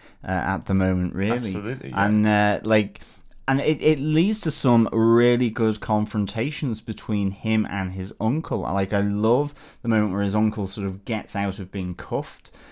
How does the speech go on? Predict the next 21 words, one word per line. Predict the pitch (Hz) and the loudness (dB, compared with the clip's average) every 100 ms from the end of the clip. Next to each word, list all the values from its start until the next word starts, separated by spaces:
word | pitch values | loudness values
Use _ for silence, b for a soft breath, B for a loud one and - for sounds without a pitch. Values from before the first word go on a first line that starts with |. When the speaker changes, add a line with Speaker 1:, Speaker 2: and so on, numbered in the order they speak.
| B - | B -4
Speaker 1:
Um, | 101 98 98 95 - | 0 2 2 -2 -2
you | 107 | -4
see | 104 113 110 - | 0 0 0 -2
<laughs> | - | -8
Speaker 2:
The | 107 - | -10 -10
headbutt. | 73 78 - | -10 -8 -2
Speaker 1:
Jim's | 123 123 120 117 110 113 | 0 2 2 0 0 2
wispy | 131 131 - 113 | 2 2 0 0
hair | 107 113 113 113 | 2 2 4 2
flying | 104 - 113 110 107 | 0 0 0 2 0
back, | 104 107 107 90 | 0 -2 -2 -6
which | 90 | -6
is | 98 | -4
Speaker 2:
Uh-huh. | 107 | -2
Speaker 1:
really | 101 98 | -2 -2
funny, | - 101 98 | -2 0 0
I | 98 | 0
always | 95 92 | -2 -4
find. | - 98 98 101 B | -2 -2 -2 -4 B
Speaker 2:
<laughs> | - - | -2 0
Speaker 1:
Um, | 104 104 104 104 104 | 4 6 6 4 0